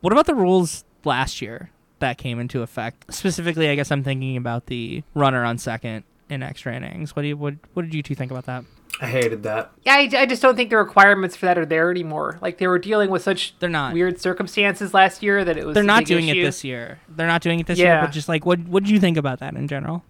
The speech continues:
Speaker 3: I, I think it was an understandable attempt under the circumstances of them trying to w-, cut down extra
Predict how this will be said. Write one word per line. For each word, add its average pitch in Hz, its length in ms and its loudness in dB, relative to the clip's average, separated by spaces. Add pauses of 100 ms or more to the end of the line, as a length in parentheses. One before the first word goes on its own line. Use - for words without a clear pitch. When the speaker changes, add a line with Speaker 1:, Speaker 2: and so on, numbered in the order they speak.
(160)
Speaker 3:
I, 339 320 8
I - 20 2
think 311 220 4
it 311 80 6
was 247 200 6
an 233 100 0
understandable 220 680 2
attempt 190 560 0 (520)
under 190 200 2
the 180 100 0
circumstances 180 600 -2
of 170 80 -4
them 180 160 0
trying 180 440 -2
to 165 260 0 (260)
w-, 120 460 -6
cut 196 240 2
down 180 540 6 (200)
extra 180 380 -2